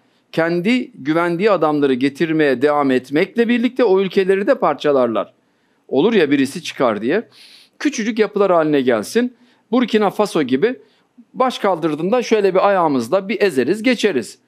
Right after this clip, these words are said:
Ama Hindistan'ı ezemeyiz arkadaş.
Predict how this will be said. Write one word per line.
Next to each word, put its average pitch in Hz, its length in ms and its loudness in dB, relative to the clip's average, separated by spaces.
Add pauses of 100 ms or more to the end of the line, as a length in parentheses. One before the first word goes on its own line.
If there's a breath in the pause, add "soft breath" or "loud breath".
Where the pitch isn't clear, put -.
(300 soft breath)
Ama 147 400 0 (280 loud breath)
Hindistan'ı 196 560 0
ezemeyiz 208 480 2
arkadaş. 123 540 0